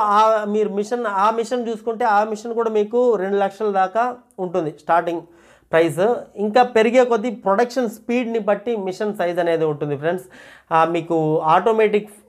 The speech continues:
ఫుల్లీ ఆటోమేటిక్ తీసుకోవాలి అనుకుంటే మొత్తం ఈ యూనిట్ సెట్ చేయడానికి మీకు ఒక ఆరు లక్షల దాకా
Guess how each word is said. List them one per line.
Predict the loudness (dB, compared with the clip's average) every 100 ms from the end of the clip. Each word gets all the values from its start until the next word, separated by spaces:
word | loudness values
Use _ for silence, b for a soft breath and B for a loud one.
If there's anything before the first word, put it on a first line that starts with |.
| -6
ఫుల్లీ | -2 2 4
ఆటోమేటిక్ | 6 4 0 -4 -6 -8
తీసుకోవాలి | -10 -6 0 0 0
అనుకుంటే | -2 -4 -6 -4 -6
మొత్తం | -2 -4 -4 -4
ఈ | -4 -4
యూనిట్ | -2 -2 -2
సెట్ | -4 -2
చేయడానికి | 2 4 2 0 -4
మీకు | -4 0 0 0 B B B
ఒక | 0 4 4 6
ఆరు | 4
లక్షల | 2 -2 -2 -2
దాకా | 0 0 0 0